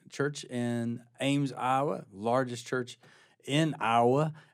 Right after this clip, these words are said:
and he just recently transitioned that to, uh, lateraled that, and he is, uh, the founder and leader of Salt Company, which is the, one of the most strategic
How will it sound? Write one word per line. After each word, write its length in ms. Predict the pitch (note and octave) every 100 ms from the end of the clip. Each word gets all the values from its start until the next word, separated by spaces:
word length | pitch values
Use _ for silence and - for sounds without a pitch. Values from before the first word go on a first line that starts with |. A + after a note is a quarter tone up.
| _
and 220 | A#2 A2+ A2+
he 160 | A#2
just 300 | A2 A#2 A2
recently 340 | B2 C#3 C#3 G#2+
transitioned 680 | - A2 A2 A2+ A#2+ A2+
that 300 | A#2 C3+ - -
to, 380 | B2+ A#2+ B2+
uh, 220 | A2 A2 A2
lateraled 400 | A#2 B2+ C#3 B2+
that, 320 | B2+ D3 - _ _ _ _ -
and 600 | C3 B2 A#2+ A#2 A#2 A2+ -
he 260 | A#2+ A#2+
is, 160 | A2+ - _ -
uh, 220 | G#2+ G#2 G2+
the 140 | G#2+
founder 640 | - A2+ A#2 B2 C3 C#3 -
and 240 | G#2+ G#2+ G#2
leader 460 | G2+ G#2 G2+ F#2 -
of 320 | G2 G2 F#2 - -
Salt 580 | - - A2+ G2+ - - -
Company, 480 | G#2 F#2 F2 E2
which 260 | E2 A2+ -
is 240 | G#2+ G2 - _ -
the, 340 | B2+ D#3+ F3
one 220 | D#3 G3+
of 220 | F3+ C3 C3
the 140 | G3
most 240 | F3+ E3
strategic 640 | D#3 C#3 B2+ C#3 A#2 A2+